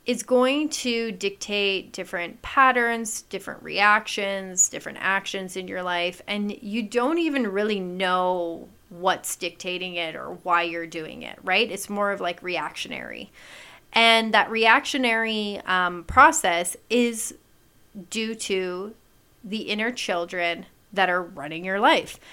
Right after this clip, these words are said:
Now you might be like, "Okay, like, is there, <laughs> like, a little inner child in my brain, like, running things?" Well, yeah, kind of. Like,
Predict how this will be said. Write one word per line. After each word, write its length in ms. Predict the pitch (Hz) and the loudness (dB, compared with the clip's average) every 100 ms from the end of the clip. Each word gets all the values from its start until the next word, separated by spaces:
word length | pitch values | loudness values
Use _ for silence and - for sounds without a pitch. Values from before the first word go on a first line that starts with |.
| - - - | -20 -20 -2
Now 120 | 220 | 6
you 140 | 240 233 | 8 8
might 180 | 226 208 | 2 0
be 120 | 214 | 0
like, 260 | 208 196 | 0 0
"Okay, 340 | 220 214 180 196 | -4 -6 -10 -8
like, 260 | 208 202 - | -6 -6 -4
is 120 | 214 | -4
there, 180 | 208 208 | -2 -2
<laughs> 0 | |
like, 240 | - 240 | -2 0
a 120 | 269 247 | 2 4
little 380 | 247 190 196 | 2 2 -2
inner 260 | - 196 196 | -4 -4 -6
child 480 | 196 165 156 196 247 | -2 -2 0 -2 -4
in 100 | 190 | -4
my 140 | 175 | -4
brain, 440 | 180 - 165 254 339 | -4 -8 -6 -4 -4
like, 200 | - - | -8 -10
running 380 | - 151 151 220 | -12 -10 -6 -2
things?" 420 | 247 320 415 440 - _ - | 0 0 0 -10 -18 _ -4
Well, 320 | 240 254 - - - - | 4 4 4 -10 -20 2
yeah, 380 | 240 330 180 - | 10 10 10 2
kind 360 | - 254 370 233 | 4 6 8 6
of. 320 | 190 311 - - - - - | 4 2 0 -14 -16 -16 0
Like, 360 | 240 233 220 | 4 4 2